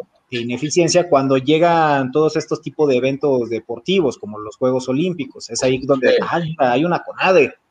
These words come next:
Speaker 1: ¿no? Entonces, también creo que por ahí, por eso muchas veces vemos que, que los políticos o, o los gobiernos,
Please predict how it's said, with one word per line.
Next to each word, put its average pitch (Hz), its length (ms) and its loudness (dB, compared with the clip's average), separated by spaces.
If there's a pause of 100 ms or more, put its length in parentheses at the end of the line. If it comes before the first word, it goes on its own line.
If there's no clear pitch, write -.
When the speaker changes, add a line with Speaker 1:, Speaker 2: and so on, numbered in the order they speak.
(420)
Speaker 1:
¿no? 160 360 -2
Entonces, 131 440 -2
también 143 300 0
creo 165 200 2
que 165 100 2
por 147 220 4
ahí, 151 340 2 (280)
por 143 120 6
eso 151 140 2
muchas 156 260 2
veces 151 280 2
vemos 151 280 2
que, 139 320 4
que 135 140 2
los 135 220 0
políticos 139 760 0
o, 127 220 0
o 131 120 -6
los 127 140 -4
gobiernos, 143 540 2